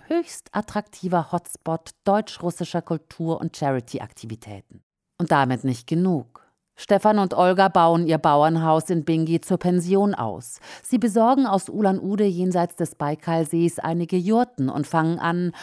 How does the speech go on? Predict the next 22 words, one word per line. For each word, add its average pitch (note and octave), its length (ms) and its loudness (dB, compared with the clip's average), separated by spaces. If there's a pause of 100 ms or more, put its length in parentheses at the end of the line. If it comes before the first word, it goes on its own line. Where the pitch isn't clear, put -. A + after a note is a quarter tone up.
(160)
rund D4 360 0
um G#3 160 -4
ihr G3 280 -2
Haus D#3+ 320 -2
Touristen F#3 540 -4
zu C3+ 140 -6
beherbergen. A#2 760 -6 (440)
Zweitausendvierzehn F#3 1080 0
haben F3+ 280 2
sie D#3+ 180 -2
schon D#3+ 220 -4
jährlich E3 500 -2
um F3+ 200 2
die E3+ 160 0
hundert D3+ 440 -2
Gäste, G#3 480 0 (260)
die A3+ 60 0
meisten G#3+ 520 0
aus F3 200 -2
dem F3+ 160 0
westlichen D#3+ 460 -4
Ausland. - 680 -12